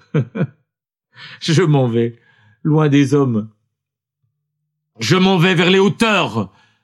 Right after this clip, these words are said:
Je prends le maquis, le maquis de Dieu. Sur l'Alverne, droit au ciel.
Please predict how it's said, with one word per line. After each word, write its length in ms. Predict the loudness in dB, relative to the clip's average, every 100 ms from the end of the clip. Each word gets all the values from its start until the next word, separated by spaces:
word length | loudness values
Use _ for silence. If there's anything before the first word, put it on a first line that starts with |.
| _
Je 160 | -4 -4
prends 240 | 0 0
le 80 | 2
maquis, 380 | 0 0 0 2
le 80 |
maquis 340 | 2 -2 0 2
de 80 | 2
Dieu. 400 | 2 0 -2 -6 _ _ _ _ _ _
Sur 360 | -20 -4 -2 0
l'Alverne, 680 | 0 0 0 -2 -4 -10 -14 _ _ _ _ _
droit 400 | -8 -2 -2 0
au 100 | -2
ciel. 600 | -2 -4 -2 -2 -6 -14